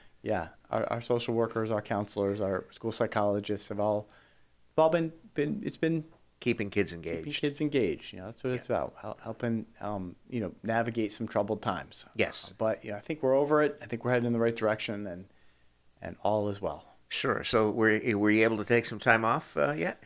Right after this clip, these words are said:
Speaker 1: I did, yeah. I
Speaker 2: Yeah?
Speaker 1: took the last two weeks of June. I only worked a couple of days,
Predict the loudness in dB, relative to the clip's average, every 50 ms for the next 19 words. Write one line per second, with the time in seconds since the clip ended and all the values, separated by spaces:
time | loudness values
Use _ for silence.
0 | -2 0 2 4 6 6 6 6 6 6 4 4 4 2 2 2 2 0 0 0
1 | 0 0 2 2 2 2 0 -2 -4 -2 -2 0 0 0 0 -2 -2 -4 -4 -2
2 | 0 2 4 4 4 4 4 4 2 2 2 2 0 0 -4 -2 0 0 2 2
3 | 2 0 0 0 0 -2 -2 -4 -6 -10 -14